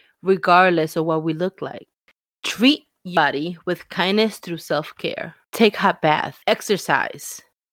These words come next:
take care of your skin, watch what you put inside your body, drink your water, eat your vegetable, eat your fruits.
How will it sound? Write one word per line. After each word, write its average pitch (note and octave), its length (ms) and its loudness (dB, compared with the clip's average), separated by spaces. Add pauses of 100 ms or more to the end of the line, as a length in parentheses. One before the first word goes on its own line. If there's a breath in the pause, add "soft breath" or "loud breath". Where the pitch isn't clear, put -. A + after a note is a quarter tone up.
take C4+ 260 2
care C#4 120 6
of G3 100 -2
your G3 180 2
skin, D#3+ 560 -10 (220)
watch E3+ 540 0
what G#3+ 180 -6
you G3+ 60 -8
put C#4 220 2
inside G#3+ 220 -2
your D3+ 120 -2
body, C#3+ 280 -6
drink C4+ 340 -4
your C#4+ 120 4
water, D#3 440 2
eat C#4+ 220 -4
your A#3+ 80 2
vegetable, G3 400 0
eat A3+ 160 -6
your A3+ 80 0
fruits. - 720 -2